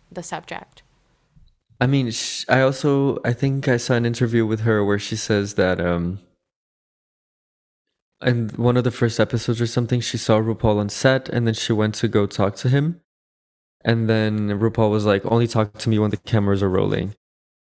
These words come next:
Speaker 2: And then she got, like, super offended.
Speaker 1: Which is, I think it's, like, like, I get it if you're, like, very young, but, like, how old was she? Was she, like, our age now when
Speaker 2: She
Speaker 1: that
Speaker 2: was, like,
Speaker 1: happened?
Speaker 2: she wasn't in her early twenties for sure. She was, like,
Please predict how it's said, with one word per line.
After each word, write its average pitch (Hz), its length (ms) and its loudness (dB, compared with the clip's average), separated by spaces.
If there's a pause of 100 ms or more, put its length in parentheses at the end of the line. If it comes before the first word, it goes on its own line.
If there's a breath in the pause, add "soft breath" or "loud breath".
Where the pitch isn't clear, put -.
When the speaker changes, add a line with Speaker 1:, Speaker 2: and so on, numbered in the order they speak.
(260)
Speaker 2:
And 104 180 2
then 104 80 2
she - 160 -4
got, 98 220 2
like, 104 140 -2
super - 320 0
offended. 98 580 -2 (440 soft breath)
Speaker 1:
Which 262 200 2
is, - 260 -6 (200)
I 233 160 0
think 269 320 -2
it's, - 180 -8
like, 262 460 -4 (580)
like, 240 320 -4 (160)
I 240 120 -2
get 208 340 -2
it 269 240 -2
if 226 220 -10
you're, 226 120 -4
like, 208 180 -6
very 196 340 -6
young, 175 500 -8
but, 208 280 -6
like, 202 200 -4
how 254 240 2
old 214 260 0
was 202 120 -4
she? - 180 -8
Was 175 140 -8
she, - 160 -8
like, 202 280 -6
our 175 240 -2
age 202 300 -8
now 175 420 -6 (380)
when 214 140 -6
Speaker 2:
She - 80 2
Speaker 1:
that 139 60 8
Speaker 2:
was, 160 100 6
like, 190 80 4
Speaker 1:
happened? 247 300 -6 (360)
Speaker 2:
she - 160 0
wasn't 156 420 2
in 120 120 4
her 120 140 4
early 104 260 2
twenties 98 400 0
for 107 100 -2
sure. 95 460 2
She - 160 -4
was, 104 160 0
like, 92 460 0